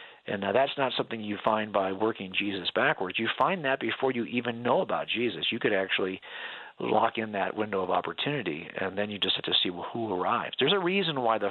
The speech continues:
first century is called the first century, even though it isn't the first century that humans recorded history or that we lived. But we call it the first century for a reason, because there's this window of opportunity. Jesus arrives in the middle of it,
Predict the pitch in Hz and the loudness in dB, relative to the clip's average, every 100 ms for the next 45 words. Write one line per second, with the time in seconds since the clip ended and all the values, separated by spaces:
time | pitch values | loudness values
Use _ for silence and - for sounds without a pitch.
0 | - 113 104 - 107 - 76 71 _ - | 0 2 2 2 0 -2 -2 -6 _ -20
1 | - - - - 135 113 147 139 139 - | -18 -16 -18 -2 0 4 2 2 0 0
2 | 135 - 147 165 - - - - 156 196 | 2 2 0 0 -2 -4 -10 0 2 4
3 | 185 190 220 240 208 160 147 131 - 117 | 2 4 2 2 0 2 2 4 2 2
4 | - 101 101 101 113 107 104 101 - 107 | 2 2 2 0 -2 -2 0 -2 2 2
5 | 101 95 175 - 101 110 104 104 131 214 | 2 2 2 2 0 0 2 2 2 2
6 | - - - - - - - - - - | 0 -8 -20 -20 -20 -18 -18 -18 -6 0
7 | 135 160 180 226 247 139 - 120 117 120 | 2 2 4 2 2 -2 0 0 2 0
8 | 113 104 107 - 104 101 101 98 92 - | 0 0 0 4 4 4 2 -2 -4 -8
9 | 85 - 101 101 101 101 98 104 135 156 | -2 0 2 2 2 2 0 2 0 2
10 | 120 107 104 101 135 - 123 90 82 98 | 2 4 4 2 0 0 -2 -2 -6 -10
11 | _ _ - - - - _ - 120 127 | _ _ -20 -20 -18 -20 _ 0 2 4
12 | 143 151 139 127 123 117 110 104 131 104 | 2 2 4 4 2 -2 -8 -4 0 0
13 | 78 - | -2 -4